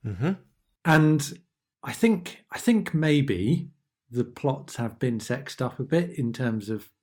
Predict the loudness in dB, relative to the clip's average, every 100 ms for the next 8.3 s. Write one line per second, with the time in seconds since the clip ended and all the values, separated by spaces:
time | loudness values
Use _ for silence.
0 | -8 -4 -2 -2 -2 -2 -4 -6 -4 -2
1 | 0 -2 -4 -4 -4 -6 -2 2 2 2
2 | -2 _ _ -20 -20 -20 -20 -20 -20 -20
3 | -6 4 6 6 4 4 4 4 4 4
4 | 2 0 -2 -2 -2 0 2 2 4 4
5 | 4 2 -2 0 2 4 4 2 0 0
6 | 0 2 0 0 0 -2 0 -2 -4 _
7 | _ _ _ -16 2 4 4 2 0 -2
8 | -6 -14